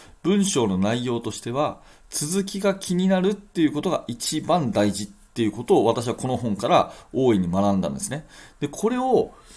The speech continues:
勉強した時に確かにブログ書いたりとかね、エスエヌエスで発信したりとか、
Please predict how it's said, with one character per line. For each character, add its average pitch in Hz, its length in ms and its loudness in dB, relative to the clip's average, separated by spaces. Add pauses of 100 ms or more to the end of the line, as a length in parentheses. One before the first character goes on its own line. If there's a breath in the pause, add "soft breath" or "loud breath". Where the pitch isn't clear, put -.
(280 loud breath)
勉 190 160 2
強 196 140 2
し 190 80 0
た 196 80 0
時 147 200 -4
に 120 340 0
確 214 260 -4
か 165 100 -2
に 135 100 0
ブ 107 200 -2
ロ 170 140 4
グ 165 220 -2
書 160 140 -2
い 156 80 0
た 113 100 0
り 90 80 0
と 80 100 -10
か 98 100 -4
ね、 190 220 0
エ 117 100 2
ス 131 160 -2
エ 127 80 -2
ヌ 123 80 -4
エ 123 60 -2
ス 98 100 -6
で 98 80 -2
発 95 180 -8
信 113 280 -4
し - 60 -8
た 117 120 -2
り 95 60 -4
と - 100 -10
か、 143 400 4